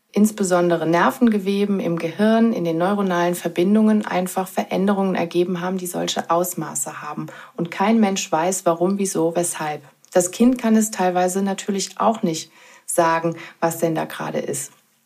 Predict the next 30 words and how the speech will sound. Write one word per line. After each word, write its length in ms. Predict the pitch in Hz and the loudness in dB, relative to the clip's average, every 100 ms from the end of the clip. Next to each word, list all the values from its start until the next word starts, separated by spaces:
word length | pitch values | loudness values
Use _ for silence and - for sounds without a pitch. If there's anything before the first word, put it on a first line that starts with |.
| _ | _
Also 320 | 202 196 170 | 2 4 2
insbesondere 800 | 175 247 330 - 254 214 214 208 | 2 2 2 2 4 6 6 6
Amalgamfüllungen 840 | 185 190 185 185 202 220 196 175 170 | 4 2 2 2 2 2 2 2 2
sind 180 | 185 185 | -2 -2
wirklich 320 | 202 196 180 | -2 -4 -4
sehr 320 | - 202 220 | -2 2 2
kritisch 460 | 220 - 214 220 208 | 0 -2 0 2 0
zu 120 | 202 | -2
bewerten, 720 | 190 175 170 175 170 151 143 - _ - | -2 2 2 2 -2 -8 -10 -20 _ -6
da 300 | 170 196 220 | -2 0 2
eben 260 | 196 190 | 2 2
durch 280 | 185 170 - | 0 -2 -2
Körpertemperatur 1300 | - 233 226 214 214 202 196 185 196 - 208 208 202 | 2 2 2 2 2 2 2 -2 -4 -2 2 4 4
oder 360 | - 180 175 175 - - - | 2 2 0 -2 -10 -16 -8
eben 320 | 185 180 175 170 | -4 -2 0 0
den 220 | 170 170 | 0 0
Abrieb 360 | 185 - 196 | -2 0 -2
beim 200 | 185 165 | 0 -4
Kauen, 420 | 170 - 190 208 208 | -2 0 2 4 2
Pressen 460 | - 180 - 208 | 0 0 2 0
und 160 | 196 180 | 0 -4
so 120 | 175 | -2
weiter 300 | 165 180 196 | 2 2 0
stetig 600 | 185 - 190 190 - - | -2 0 0 0 -6 -10
Quecksilberdämpfe 1080 | - 185 180 - 190 180 180 160 165 180 - | -2 0 0 -2 0 2 0 0 -2 -2 0
aus 180 | 196 202 | 0 0
der 140 | 202 | -4
Füllung 320 | - 185 175 | 0 2 2
gelöst 480 | 175 160 170 170 - | 0 0 0 0 -6
werden. 340 | 156 165 165 | -10 -6 -8